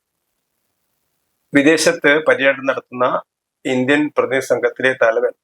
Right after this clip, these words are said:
ശശി തരൂർ, കോൺഗ്രസിന്റെ എം പി ശശി തരൂരിനെതിരായിട്ട്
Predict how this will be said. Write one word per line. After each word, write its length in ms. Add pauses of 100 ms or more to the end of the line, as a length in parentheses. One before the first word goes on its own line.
(1160)
ശശി 320
തരൂർ, 340
കോൺഗ്രസിന്റെ 580
എം 280
പി 120
ശശി 320
തരൂരിനെതിരായിട്ട് 1120